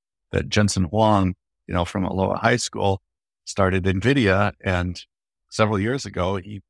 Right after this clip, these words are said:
personally committed the company to A I chips, and they are way ahead in that market.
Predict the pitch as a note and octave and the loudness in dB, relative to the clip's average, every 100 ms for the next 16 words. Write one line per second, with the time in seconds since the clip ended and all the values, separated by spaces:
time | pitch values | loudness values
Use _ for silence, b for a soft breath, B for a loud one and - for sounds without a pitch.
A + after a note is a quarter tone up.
0 | _ _ _ - G#2+ - G#2+ F#2 G#2 C#3+ | _ _ _ -6 -4 0 0 2 0 0
1 | - - G2 D#2+ F#2 G#2 - - G#2+ A2 | -2 -4 -4 -2 -2 -2 -4 -2 0 2
2 | A2+ B2+ - G#2+ G2+ - _ _ _ _ | 2 -2 -6 -6 -8 -16 _ _ _ _
3 | _ _ E2 E2+ F2+ G#2 F#2+ F2 E2+ G#2+ | _ _ -4 -2 -2 0 2 0 -2 0
4 | A2+ F2 A2 F#2+ D#2+ - - _ - - | 2 2 0 -2 -6 -16 -20 _ -12 -10
5 | - - | -14 -18